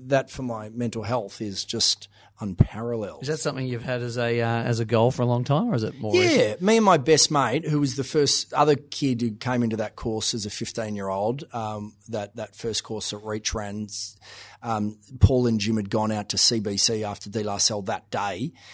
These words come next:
Speaker 1: and this kid came in, uh, Sammy Cav, and, um,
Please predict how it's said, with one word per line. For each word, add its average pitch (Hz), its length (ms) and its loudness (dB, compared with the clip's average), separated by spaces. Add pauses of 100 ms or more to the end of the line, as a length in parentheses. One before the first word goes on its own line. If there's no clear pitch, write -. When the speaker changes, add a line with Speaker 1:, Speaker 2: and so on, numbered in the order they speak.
(140)
Speaker 1:
and 113 180 0
this 117 140 4
kid 110 240 -4
came 107 260 -4
in, 196 320 -2 (120)
uh, 107 260 -4
Sammy 110 400 0
Cav, 147 480 -6 (460)
and, 113 400 0
um, 107 720 -2